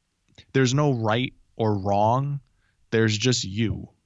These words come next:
There's just your creative process. And what that is for you is really what's, what's right, not necessarily what people in charge define is what's right. When you put a cap on that,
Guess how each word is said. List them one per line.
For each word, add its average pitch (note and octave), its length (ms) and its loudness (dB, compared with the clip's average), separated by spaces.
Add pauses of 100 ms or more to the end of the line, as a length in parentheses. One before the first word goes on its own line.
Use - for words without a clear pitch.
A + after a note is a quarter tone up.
(100)
There's G#2+ 200 0
just A2 240 0
your A2+ 260 0
creative A2 800 -2
process. G2 760 -2 (120)
And G2 400 -2
what A2 260 -2
that A#2+ 140 2
is A2 160 -2
for - 140 -8
you C3 560 2
is G#2+ 760 0
really A#2 480 2
what's, G2+ 560 0
what's G#2+ 260 -2
right, A2+ 320 -2 (100)
not A#2+ 220 -2 (140)
necessarily A2 600 -6 (760)
what A2 360 -2 (600)
people A#2 440 -4
in G#2 80 -2
charge G#2 420 0
define G#2 760 -2
is G2 340 -4
what's G2+ 240 -4
right. G2 240 -4
When G#2 120 -6
you A2+ 80 -2
put D3 140 -2
a C3+ 40 -2
cap F3 360 -2
on G2+ 200 0
that, F#2+ 260 -2